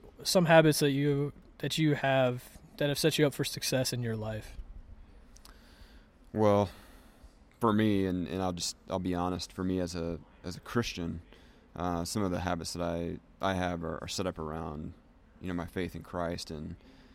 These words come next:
Speaker 2: and where I'm at today, um, ultimately as a result of just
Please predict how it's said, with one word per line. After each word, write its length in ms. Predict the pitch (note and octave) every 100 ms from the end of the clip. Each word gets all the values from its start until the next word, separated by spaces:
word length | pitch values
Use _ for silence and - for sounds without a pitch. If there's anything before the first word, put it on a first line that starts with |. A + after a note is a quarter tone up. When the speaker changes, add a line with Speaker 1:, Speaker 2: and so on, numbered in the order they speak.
| - -
Speaker 2:
and 180 | F#2 F#2
where 140 | G2+
I'm 140 | F#2 F2+
at 160 | F2+
today, 600 | F2 E2+ F2 F2+ E2+ E2 F2+ -
um, 500 | F2 F2 E2 D#2+ E2+ - -
ultimately 420 | A2 G#2 F#2 F2
as 120 | E2+
a 40 | E2+
result 340 | E2 E2+ E2+
of 120 | D#2
just 260 | D#2+ E2